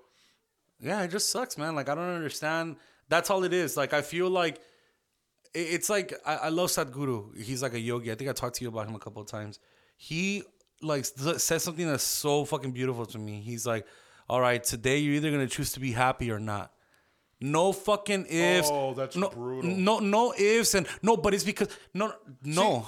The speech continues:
Speaker 2: See,
Speaker 1: none of that.
Speaker 2: that's what I think, like, social media takes away from people, that they don't even realize it, you know?
Speaker 1: Yeah.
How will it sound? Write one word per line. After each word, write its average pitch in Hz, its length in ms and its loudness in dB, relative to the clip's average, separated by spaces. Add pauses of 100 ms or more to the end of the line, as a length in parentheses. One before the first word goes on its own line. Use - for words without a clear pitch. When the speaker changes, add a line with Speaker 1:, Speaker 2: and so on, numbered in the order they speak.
(140)
Speaker 2:
See, 120 100 -2
Speaker 1:
none 196 180 4
of 190 100 2
that. 131 280 0
Speaker 2:
that's 175 260 -2
what 185 120 -2
I 170 80 0
think, 170 280 -10
like, 160 140 -10
social 160 320 -6
media 151 340 -6
takes 139 280 -8
away 131 240 -4
from 139 220 -10
people, 117 340 -10
that 123 120 -6
they 143 120 -6
don't 156 120 -6
even 139 280 -6
realize 127 480 -4
it, 101 180 -14
you 113 100 -14
know? 120 80 -6
Speaker 1:
Yeah. 135 300 4